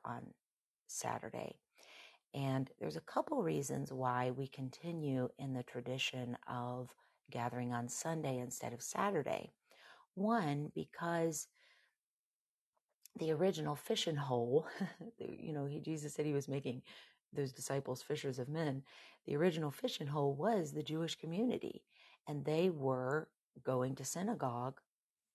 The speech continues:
on Saturday. So you couldn't get them to come hear what you had to say about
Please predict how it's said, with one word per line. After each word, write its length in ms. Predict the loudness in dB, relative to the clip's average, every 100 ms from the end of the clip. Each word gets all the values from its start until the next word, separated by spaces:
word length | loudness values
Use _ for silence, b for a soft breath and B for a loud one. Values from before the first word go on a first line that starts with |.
| _ _
on 220 | 4 4 4
Saturday. 640 | -2 0 2 2 2 0
So 160 | -2
you 180 | 0 0 -2
couldn't 460 | 0 2 2 -2
get 280 | -2 -2 0
them 340 | 0 2 0 -4 B B B -10
to 380 | -2 2 2 0 _
come 400 | -8 -2 -2 -2 -6 _ _ _ _
hear 280 | -8 0 2
what 200 | 6 4
you 320 | 2 2 2
had 320 | 4 2 2 0
to 80 |
say 320 | -6 -2 2 2
about 480 | 2 4 4 2